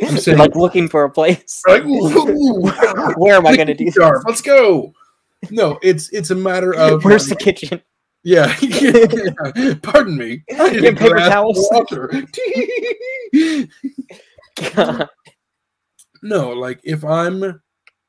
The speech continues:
Speaker 1: staying at a friend's house, uh, at this point, uh, most likely my wife will be with me, or my, I'm sorry, my, my, my partner.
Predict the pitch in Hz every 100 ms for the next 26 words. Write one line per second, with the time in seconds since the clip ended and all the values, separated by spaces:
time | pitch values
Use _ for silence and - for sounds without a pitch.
0 | _ - - 160 190 185 170 147 131 117
1 | 135 156 - - _ _ _ _ _ _
2 | _ _ _ _ 127 123 127 190 202 -
3 | 131 131 147 - _ _ _ 135 131 120
4 | 110 - - 135 135 - 170 151 127 120
5 | 120 - _ _ _ _ _ - 120 110
6 | 131 151 127 117 113 117 123 175 _ _
7 | _ _ _ _ _ _ _ _ - 127
8 | 123 127 120 120 - 117 107 - 117 -
9 | 143 147 156